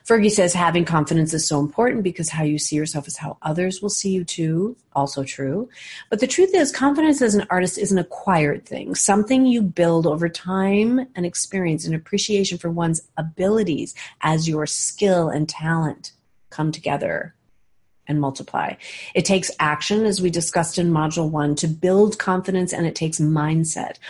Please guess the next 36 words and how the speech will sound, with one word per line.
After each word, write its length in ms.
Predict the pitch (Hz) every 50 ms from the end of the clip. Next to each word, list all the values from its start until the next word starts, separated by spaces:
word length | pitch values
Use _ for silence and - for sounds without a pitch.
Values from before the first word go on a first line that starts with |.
| - - -
one 400 | 160 160 170 185 202 226 240 247
that 200 | 233 208 - - _ _
thinks 420 | - 202 208 226 220 - - - - -
in 180 | 190 185 180
your 400 | 180 170 165 170 165 165 165 165
favor, 1120 | 160 - - - - 190 196 202 214 226 233 208 190 - - - - - - - 226 254 - _ _ _ _ _ - - - - _ _ _
raising 480 | - 170 175 185 196 214 208 208 220 202
the 80 | 196 190
voice 320 | 180 180 175 170 165 -
on 140 | 170 160 156
the 80 | 160
v-, 100 | 156 165 - - - -
voice 300 | - 160 160 160 160 -
that 160 | - - -
praises 920 | - - - 190 196 202 196 190 - 104 101 - 196 208 220 - - - -
and 260 | 156 151 147 147 151
lowering 460 | - 160 160 160 160 170 180 180 170
the 100 | 165 156
voice 340 | 151 156 165 147 135 127 -
on 120 | - - 151
the 80 | 147
voice 260 | 170 170 - - - -
that 120 | - - -
scolds, 720 | - - - - 190 185 165 139 135 131 139 170 - - - - - - - - - - _ _ _ _ _ _ -
and 200 | - 202 190 196
that, 180 | 185 190 - - -
that 280 | - 196 185 - - -
thinks 220 | 226 214 208 - -
positively 880 | - - - 233 247 254 277 277 277 247 196 - 180 160 160 165 156 151
about 320 | 147 147 151 147 147 -
you 220 | 156 151 156 156 151
and 120 | 147 147
your 120 | 147 147
music 340 | 147 147 147 139 143 139 -
and 100 | 143 147
career, 600 | 147 - - 139 139 139 135 - - - - 170